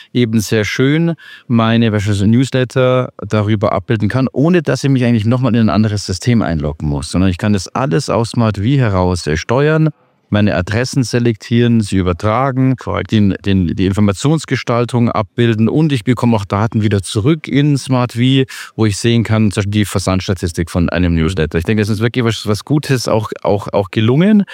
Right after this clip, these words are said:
Speaker 1: da ein, ein sehr starkes Angebot, äh, zu entwickeln. Und was, glaub ich, auch noch ganz, ga-, ganz spannend ist, ist ja, dass wir eben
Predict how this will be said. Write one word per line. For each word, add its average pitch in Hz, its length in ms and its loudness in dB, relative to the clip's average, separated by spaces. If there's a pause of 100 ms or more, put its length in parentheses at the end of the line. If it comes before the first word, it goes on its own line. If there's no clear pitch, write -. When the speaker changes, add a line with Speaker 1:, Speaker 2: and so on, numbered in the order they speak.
(480)
Speaker 1:
da 117 180 0
ein, 113 180 0
ein 107 180 2
sehr 113 200 0
starkes 110 560 -4
Angebot, 120 1000 0 (160)
äh, 107 680 2
zu 113 340 0
entwickeln. 156 640 2 (800)
Und 165 420 2
was, 127 340 -4 (160)
glaub 120 140 -2
ich, 113 140 -2
auch 135 100 0
noch 139 140 0
ganz, 123 340 -2
ga-, 110 160 0
ganz 120 240 0
spannend 131 420 -2
ist, 135 300 0 (800)
ist 110 160 -2
ja, 107 240 2 (140)
dass 107 320 -2
wir 98 340 2 (440)
eben 98 420 2